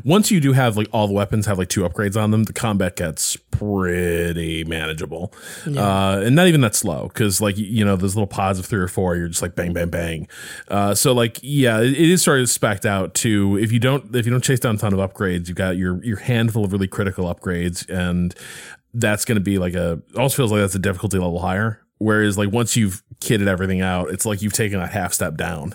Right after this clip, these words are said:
Speaker 1: in difficulty <laughs> level. It's like, it's
Speaker 2: Yeah.
Speaker 1: all, uh, the, the last thing I'll say here is, um, something that really grew on me. And, and Kato, I think,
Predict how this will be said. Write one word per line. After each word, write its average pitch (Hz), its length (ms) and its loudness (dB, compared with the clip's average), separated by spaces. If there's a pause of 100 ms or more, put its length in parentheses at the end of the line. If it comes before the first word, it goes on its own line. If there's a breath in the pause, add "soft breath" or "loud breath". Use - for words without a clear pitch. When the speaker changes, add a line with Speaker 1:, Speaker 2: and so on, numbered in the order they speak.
(100)
Speaker 1:
in 110 120 2
difficulty 107 500 0
<laughs> 135 140 4
level. 135 300 0
It's 151 300 0
like, 123 240 0
it's 143 160 0
Speaker 2:
Yeah. 117 40 0
Speaker 1:
all, 98 280 -2 (680 loud breath)
uh, 113 240 2 (560 loud breath)
the, 196 240 4
the 180 140 0
last 240 160 4
thing 214 80 2
I'll 139 80 2
say 117 180 2
here 95 260 2
is, 101 360 2
um, 95 200 2
something 147 180 2
that 117 40 0
really 110 160 2
grew 95 240 0
on 90 140 0
me. 85 180 -2 (1600)
And, 131 260 0
and 120 240 2
Kato, 147 240 4
I 127 40 4
think, 147 200 0